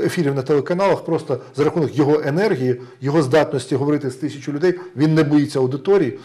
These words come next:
він готовий порвати будь-якого опонента в політичному сенсі. Я дуже не заздрю тим, бо він це все проходив в Грузії. Він виступав проти закостанілої, консервованої, корумпованої с-, моделі. Він її переміг. Тому я думаю, що перед ним, ну, немає оцієї боязні, знаєте,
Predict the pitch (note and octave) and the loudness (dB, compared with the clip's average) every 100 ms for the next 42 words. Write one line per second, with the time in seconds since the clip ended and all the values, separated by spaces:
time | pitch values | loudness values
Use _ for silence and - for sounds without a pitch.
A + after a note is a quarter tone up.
0 | - C#3 D#3 D#3 - D#3+ D3+ C#3 C3+ C3+ | -8 -4 -2 -2 2 4 4 4 0 -4
1 | C3 C#3 C#3 E3 G3+ G#3+ A2+ - - - | -4 -2 -4 -2 -4 -4 -6 -10 -6 0
2 | D#3 D3+ - B2 A#2+ A#2 - - _ _ | 2 2 -2 -8 -8 -12 -14 -20 _ _
3 | _ - A#2 C#3 D#3+ D3+ D#3 F3 D3 B2 | _ -10 -2 2 2 2 0 -2 0 0
4 | A#2 A2+ G#2+ - - _ - G#2 A2+ E3 | -2 -4 -10 -12 -20 _ -10 -6 -2 0
5 | C3+ E3+ A#3+ G#3 - F#3 F3+ G3 F3 G#3 | 0 -2 -2 -6 -6 -4 -2 -2 0 0
6 | A2 G2+ - _ _ C3 D#3 C#3+ - G3 | -2 -6 -16 _ _ -2 0 -2 -2 0
7 | G3+ F3 D#3+ D3 C#3+ C3+ - D3+ G3+ F#3 | 0 -2 -2 -2 -4 -6 -8 -8 -2 0
8 | D#3+ D#3 C#3+ D3 F#3 F#3 E3+ - - - | 0 -2 -8 -4 -2 -2 -4 -12 -20 0
9 | E3+ E3 F#3+ F3+ F3 F#3 F3+ C#3+ G#2+ C3 | 2 4 4 4 2 0 0 0 0 0
10 | A3 G#3+ G#3+ G3+ D3+ - - - _ _ | 0 0 2 2 2 -2 -14 -20 _ _
11 | F3 F#3 F#3 B2+ - E3+ F3 F3 A3+ G#3 | 0 4 4 2 -4 -4 -2 0 0 -2
12 | G#3+ - - F3+ D3+ F3 G3 D#3 D3 D#3 | -6 -18 -2 2 4 4 6 6 4 2
13 | C#3 B2+ D#3+ F#3+ F3+ C#3+ A#2+ D3+ D3 | 2 4 6 6 6 2 2 2 2